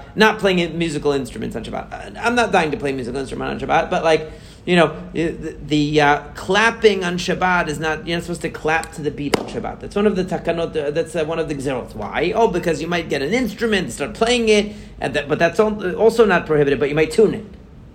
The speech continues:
Or what, you're not allowed to ride on a horse because you might tear a branch off a tree and smack the horse. Nowadays, I'm pretty sure they don't do that if they need to hit the horse. They probably have some, I mean, I never, I'm not a big horse rider. I, I, when I was a kid, I took, like, horse riding. I don't even, I don't remember when I was little.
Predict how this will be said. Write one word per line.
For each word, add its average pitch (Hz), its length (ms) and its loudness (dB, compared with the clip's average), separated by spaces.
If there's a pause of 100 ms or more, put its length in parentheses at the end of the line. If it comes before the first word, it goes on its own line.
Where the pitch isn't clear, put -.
(580)
Or 165 140 4
what, 185 200 2
you're 190 120 8
not 240 120 6
allowed 220 280 6
to 196 80 2
ride 180 300 2
on 160 160 0
a 143 200 4
horse 190 420 2
because 151 260 -4
you 147 80 -8
might 185 220 0
tear 220 260 6
a 214 60 2
branch 220 340 2
off 196 140 0
a 196 40 -2
tree 196 180 2
and 180 100 -2
smack 156 280 -6
the 135 60 -8
horse. - 320 -10 (300)
Nowadays, 180 420 2
I'm 151 100 0
pretty 147 160 0
sure 143 100 -2
they 135 120 -2
don't 135 220 -6
do 123 160 -12
that 131 120 -4
if 131 120 -8
they 127 80 -6
need 123 160 -6
to 131 60 -4
hit 123 120 -2
the 131 60 -4
horse. 180 180 0
They 123 100 -8
probably 120 300 -6
have 123 180 -4
some, - 120 -10
I 139 80 -6
mean, 143 140 -2
I 147 100 -2
never, 143 380 -2 (260)
I'm 156 100 0
not 165 140 4
a 143 40 2
big 139 140 0
horse 143 240 0
rider. 123 480 -4
I, 127 100 -4
I, 127 40 -2
when 135 200 -6
I 127 60 -4
was 117 100 -6
a 117 60 -6
kid, 135 140 -2
I 120 60 -2
took, 110 260 -8
like, 110 200 -8
horse - 200 -6
riding. - 360 -10
I - 80 -10
don't 123 180 -10
even, 120 200 -10
I 127 60 -14
don't 123 80 -12
remember 127 280 -10
when 131 100 -8
I - 20 -6
was 120 100 -8
little. 127 240 -4